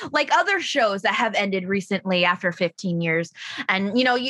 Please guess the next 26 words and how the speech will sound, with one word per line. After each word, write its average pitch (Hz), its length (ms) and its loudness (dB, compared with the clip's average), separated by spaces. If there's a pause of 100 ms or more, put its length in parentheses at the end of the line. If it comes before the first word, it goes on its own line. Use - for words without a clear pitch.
you 269 160 -2
just 311 220 0
feel 311 180 4
a - 20 2
lot 285 160 4
of 240 140 -4
pain 247 480 0
and, 202 260 0
and 190 480 -2 (120)
anguish, 277 680 0
and, 220 220 -2
and 277 200 2
there's 302 220 2
nowhere 359 400 4
for 370 100 -6
you 370 120 0
to 427 120 0
put 494 160 2 (100)
that. 247 340 0
There's 285 140 -2
just 320 180 -14
nowhere 330 400 0
for 381 100 -12
you 359 60 -8
to - 80 -12
put. - 120 -12